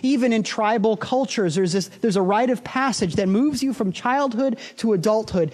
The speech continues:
And it's pretty much universal, and it's pretty much universally around that age. This is the moment. And I chose to talk about this at the beginning of our examination of Jesus' life because it happens here that he's marked by this, like I said.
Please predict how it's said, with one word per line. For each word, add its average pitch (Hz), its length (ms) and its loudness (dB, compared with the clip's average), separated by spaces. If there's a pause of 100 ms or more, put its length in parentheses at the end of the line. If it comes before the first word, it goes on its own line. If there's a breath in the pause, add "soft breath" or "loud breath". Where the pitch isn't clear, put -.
(100)
And 214 120 2
it's 190 120 0
pretty 311 280 0
much 277 240 0
universal, 233 800 2 (120 loud breath)
and 220 120 2
it's 214 100 -2
pretty 285 220 0
much 247 240 0
universally 208 560 2
around 175 340 2
that 170 240 0
age. 190 460 -2 (120 loud breath)
This 233 280 2
is 196 160 0
the 202 100 2
moment. 180 400 2 (180 loud breath)
And 208 120 2
I 190 80 4
chose 269 380 0
to 285 100 -2
talk 233 280 0
about 196 240 2
this 196 200 0
at 165 100 -2
the 180 60 0
beginning 214 480 2
of 190 80 2
our 196 180 4
examination 196 840 0
of 180 100 -4
Jesus' 147 440 -8
life 214 460 -2
because 170 220 2
it 165 80 0
happens 226 420 0
here 196 500 0 (160 loud breath)
that 175 120 -2
he's 180 200 0
marked 220 400 -2
by 131 200 0
this, 123 240 -4
like 135 180 -6
I 117 60 -4
said. 208 420 -6